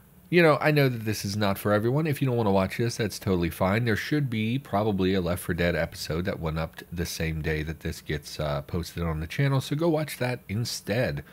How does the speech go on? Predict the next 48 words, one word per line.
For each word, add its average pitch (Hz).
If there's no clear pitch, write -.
Or 143
check 139
out 120
some 110
of 101
my 95
back 85
series 82
that 76
you 80
never 78
took 80
the 76
time 73
to -
watch. 80
But 170
for 135
those 113
of 98
you 101
that 90
are 82
interested 92
in 85
what's 82
going 78
on 85
with 82
me 80
and 73
how 78
things 80
are -
playing 80
out, 107
let's 165
talk 110
about 67
it. 69
So -
I 160
last 170
left 143
you, 143
I 113
told 123
you, 110